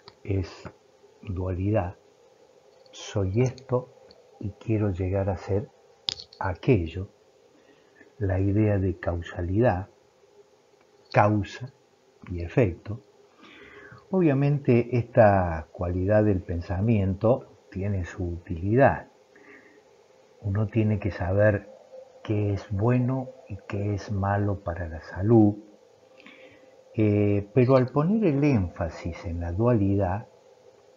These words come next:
en la dualidad del ámbito C, aparece el racismo, las rivalidades,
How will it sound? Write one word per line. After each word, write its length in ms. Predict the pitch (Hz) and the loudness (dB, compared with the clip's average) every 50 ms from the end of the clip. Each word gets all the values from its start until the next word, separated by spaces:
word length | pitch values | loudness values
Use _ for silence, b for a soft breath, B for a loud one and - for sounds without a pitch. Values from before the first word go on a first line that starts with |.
| _ - - - - _ _ _ _ _ _ | _ -20 -20 -20 -20 _ _ _ _ _ _
en 100 | - 92 | -10 -8
la 80 | 87 85 | -8 -6
dualidad 460 | 85 85 85 82 85 85 92 104 104 | -6 -6 -8 -6 -6 -4 -2 -2 -2
del 140 | 101 90 92 | 0 0 -2
ámbito 420 | 95 98 95 95 90 92 - 95 | -2 -2 -2 -2 -4 -4 -4 -6
C, 400 | 90 - - - 110 95 92 117 - _ _ _ _ _ _ _ B B B B B B B B B B | -6 -4 0 2 2 2 0 -2 -8 _ _ _ _ _ _ _ B B B B B B B B B B
aparece 920 | - 107 98 - - 98 104 110 117 113 - - - - 104 98 98 95 95 | -8 -8 -4 -2 0 0 2 2 2 0 -2 -4 -4 -2 0 0 0 0 -2
el 160 | 92 90 85 | -2 -4 -4
racismo, 840 | 90 92 87 85 - - - 117 120 113 - - 98 90 87 87 - - _ _ _ _ _ b b b b b b b _ - | -4 -4 -4 -6 -6 -2 0 0 0 0 -2 -4 -6 -6 -6 -8 -12 -14 _ _ _ _ _ b b b b b b b _ -6
las 260 | 101 95 90 82 87 | -4 -2 -2 -2 -2
rivalidades, 1120 | 98 95 90 92 92 87 92 90 92 104 110 113 110 98 90 87 90 85 - - - - | -2 -2 0 -2 -2 -2 -2 -2 0 2 2 4 4 2 2 0 -4 -6 -10 -14 -18 -20